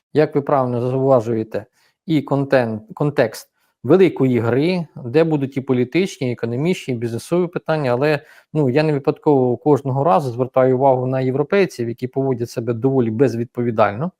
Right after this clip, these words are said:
Оці всі історії в силу історичних обставин.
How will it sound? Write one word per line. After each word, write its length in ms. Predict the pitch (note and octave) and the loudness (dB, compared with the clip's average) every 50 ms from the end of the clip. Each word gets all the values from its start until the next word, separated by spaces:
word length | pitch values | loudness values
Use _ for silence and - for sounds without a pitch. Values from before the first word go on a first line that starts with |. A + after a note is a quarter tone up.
| _ _ _ _ _ - - _ _ _ | _ _ _ _ _ -20 -20 _ _ _
Оці 240 | C3+ C#3 C3+ - D#3+ | -2 -2 0 0 -2
всі 200 | D3 - - D3+ | -2 0 -2 -2
історії 480 | D3 - - - E3 D#3+ D3+ D3 C#3+ | -2 0 2 4 4 4 4 4 2
в 80 | C3 C3 | 0 -2
силу 340 | - - D3+ C#3+ C#3 C#3 - | -2 2 2 4 4 2 2
історичних 640 | D#3 B2+ - - C#3+ C#3 C#3 C3+ - - B2 - - | 0 -4 -2 0 2 2 2 0 -2 -8 -10 -10 -12
обставин. 480 | A#2+ - - - B2+ B2 A#2+ A#2+ A2+ | -16 -6 0 2 2 2 2 0 -4